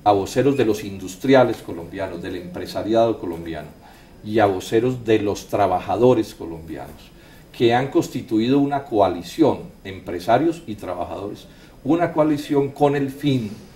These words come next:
de defender la industria nacional, de defender el aparato productivo colombiano. Cosa que, que,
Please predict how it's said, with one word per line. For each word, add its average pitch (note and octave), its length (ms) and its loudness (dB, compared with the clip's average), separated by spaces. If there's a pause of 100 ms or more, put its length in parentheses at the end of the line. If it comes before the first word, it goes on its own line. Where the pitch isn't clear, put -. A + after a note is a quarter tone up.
(220)
de G#2 120 0
defender G#2+ 640 2
la A#2+ 80 -4
industria A#2 480 -6
nacional, F#2+ 640 -10
de F#2 100 -8
defender F2+ 640 -6 (340)
el G2+ 140 0
aparato F2 640 -2 (100)
productivo F2+ 1000 -6 (360)
colombiano. F2 420 -6 (500)
Cosa B2 320 2
que, - 380 -4
que, - 220 -14